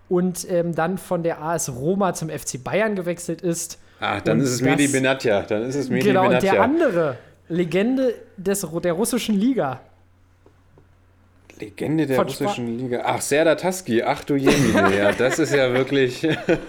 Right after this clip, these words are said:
Speaker 2: <laughs>
Speaker 1: Also es
Speaker 2: Okay,
Speaker 1: war wirklich
Speaker 2: okay.
Speaker 1: ein fantastisches Duell. Und vielleicht hätte ich noch dazu sagen sollen, warte mal, ich glaube, Bayern war zu diesem Zeitpunkt, ja, nee, sie waren noch nicht sicher Meister. Aber ich wollte gerade sagen, wenn ich die Aufstellung sehe, hätte mich nicht gewundert, wenn Bayern sicher Meister war.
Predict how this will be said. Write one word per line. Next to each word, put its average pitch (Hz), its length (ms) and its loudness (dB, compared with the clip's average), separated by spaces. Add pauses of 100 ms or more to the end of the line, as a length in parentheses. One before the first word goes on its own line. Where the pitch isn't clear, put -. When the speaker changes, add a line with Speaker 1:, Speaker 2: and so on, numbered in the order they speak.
(140)
Speaker 2:
<laughs> 349 600 -4
Speaker 1:
Also 226 240 2
es 220 40 -2
Speaker 2:
Okay, - 80 4
Speaker 1:
war 220 120 6
wirklich 240 200 2
Speaker 2:
okay. 220 100 4
Speaker 1:
ein 131 40 2
fantastisches 226 600 0
Duell. 226 280 0 (300)
Und 220 180 2
vielleicht 240 300 0
hätte 240 100 0
ich - 60 -4
noch 220 100 0
dazu 214 280 -2
sagen 170 280 0
sollen, 170 300 0
warte 180 180 -4
mal, 214 240 -4
ich - 160 -12
glaube, 180 300 -2
Bayern 175 320 -2
war 185 120 -2
zu 185 120 -10
diesem 190 240 -4
Zeitpunkt, 202 640 -4 (1120)
ja, 320 160 0
nee, 254 140 2
sie 175 140 -2
waren 220 140 0
noch 262 140 -4
nicht 240 140 0
sicher 240 260 -2
Meister. 156 500 -2
Aber 180 180 -2
ich 156 120 -6
wollte 202 140 -2
gerade 202 100 -2
sagen, 196 160 0
wenn 208 80 0
ich 196 80 -4
die 196 80 -2
Aufstellung 202 400 -2
sehe, 202 200 0
hätte 196 160 -2
mich 175 120 0
nicht 208 120 -4
gewundert, 196 280 -2
wenn 185 100 -4
Bayern 180 240 0
sicher 185 220 -4
Meister 180 260 -2
war. 143 160 -2